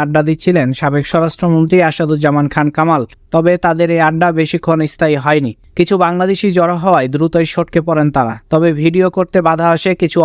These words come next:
অপরিচিত মানুষের কাছ থেকে। সে সময় পার্কে থাকা কিছু বাংলাদেশি বিষয়টি নিশ্চিত করেন চ্যানেল টোয়েন্টি ফোর এর কাছে। পার্কের দায়িত্বে থাকা ব্যক্তিরা বলেন, বাংলাদেশিরাও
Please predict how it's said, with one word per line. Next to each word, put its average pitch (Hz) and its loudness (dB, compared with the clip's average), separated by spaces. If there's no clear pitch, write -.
অপরিচিত 165 0
মানুষের 151 2
কাছ 143 -2
থেকে। 123 -6
সে 185 2
সময় 190 2
পার্কে 175 -2
থাকা 170 -2
কিছু 165 0
বাংলাদেশি 170 -2
বিষয়টি 175 0
নিশ্চিত 165 -2
করেন 165 2
চ্যানেল 151 0
টোয়েন্টি 147 2
ফোর 147 0
এর 131 -2
কাছে। 123 -4
পার্কের 180 0
দায়িত্বে 180 0
থাকা 190 0
ব্যক্তিরা 175 0
বলেন, 165 0
বাংলাদেশিরাও 170 0